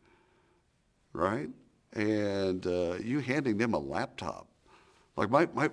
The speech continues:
my boys, especially my, my nine-year-old, is fascinated by my desktop.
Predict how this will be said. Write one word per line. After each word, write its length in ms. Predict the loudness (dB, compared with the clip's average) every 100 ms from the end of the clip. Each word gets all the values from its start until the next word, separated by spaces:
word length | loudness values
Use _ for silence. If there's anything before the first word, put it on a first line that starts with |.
| 0
my 180 | 0 2
boys, 600 | 4 6 6 2 -4 -10 -20 -18 -2
especially 400 | 0 2 2 2
my, 200 | 0 0
my 160 | 0
nine-year-old, 580 | 2 2 2 2 0 -2 -8 -20 -20 -10
is 120 | -8
fascinated 840 | -8 -2 -2 0 0 2 2 2 2
by 100 | 0
my 140 | 0
desktop. 520 | -2 -4 -6 -10 -10